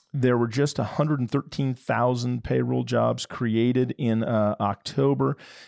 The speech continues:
and that's the weakest number since, I believe, um, uh, June. Uh, and so the, the payroll numbers are not meeting expectations, which again shows, uh, a crack.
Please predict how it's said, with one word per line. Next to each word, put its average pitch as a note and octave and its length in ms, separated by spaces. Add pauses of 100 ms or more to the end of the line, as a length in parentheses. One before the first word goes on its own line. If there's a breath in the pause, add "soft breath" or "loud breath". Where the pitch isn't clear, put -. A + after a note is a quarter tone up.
(100 loud breath)
and G#2+ 120
that's B2+ 220
the A#2+ 100
weakest B2+ 520
number A#2+ 400
since, A2+ 320
I G#2+ 120
believe, A#2 800
um, G#2 580 (140)
uh, A2 180
June. G2+ 600 (440 loud breath)
Uh, G2+ 420
and A2 180
so A#2 420 (160)
the, C#3+ 180
the A#2 140
payroll D3+ 480
numbers A2 560
are A2+ 200
not A2+ 260
meeting A2+ 380
expectations, G#2+ 840
which A2 240
again A2 340
shows, G#2+ 560 (380 loud breath)
uh, G#2 160
a A2+ 100
crack. G#2+ 560